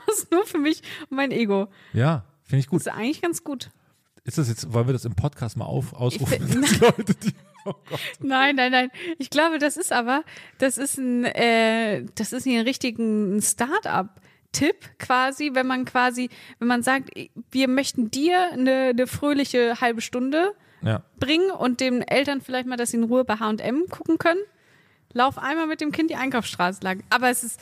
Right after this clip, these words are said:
Speaker 1: sehr viel auf Vertrauensbasis.
Speaker 2: Ich war, also, so viel kann ich, glaub ich, auch aus meinem Privatleben erzählen. Im, äh, ich habe sehr viele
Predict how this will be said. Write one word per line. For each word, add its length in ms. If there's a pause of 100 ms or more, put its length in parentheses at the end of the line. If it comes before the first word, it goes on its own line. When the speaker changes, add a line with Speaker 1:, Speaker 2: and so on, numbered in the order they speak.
(140)
Speaker 1:
sehr 380
viel 180
auf 140
Vertrauensbasis. 880 (480)
Speaker 2:
Ich 180
war, 320
also, 280 (460)
so 80
viel 80
kann 140
ich, 80
glaub 120
ich, 100
auch 140
aus 120
meinem 140
Privatleben 580
erzählen. 560 (680)
Im, 580
äh, 280
ich 140
habe 320
sehr 240
viele 300